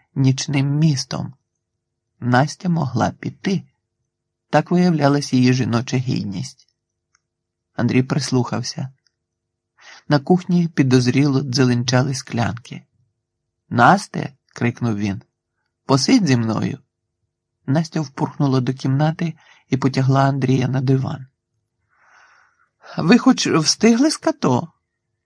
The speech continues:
запитала вона весело, але насторожено. "Насте!" Андрій докірливо похитав головою. Головним джерелом їхнього роману була Настя.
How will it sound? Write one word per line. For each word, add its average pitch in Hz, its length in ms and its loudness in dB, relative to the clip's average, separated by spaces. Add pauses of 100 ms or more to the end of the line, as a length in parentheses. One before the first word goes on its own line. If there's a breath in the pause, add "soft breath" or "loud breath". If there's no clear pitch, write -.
(180)
запитала 117 600 0
вона 120 240 2
весело, 120 500 -2
але 117 360 -2 (200 loud breath)
насторожено. 127 960 -2 (840)
"Насте!" 104 880 -4 (840)
Андрій 117 340 2
докірливо 127 640 -2
похитав 120 480 -6
головою. 123 720 -4 (840)
Головним 151 460 2
джерелом 165 460 0
їхнього 147 480 -2
роману 160 640 -4 (680)
була 123 500 -2 (240)
Настя. - 600 -4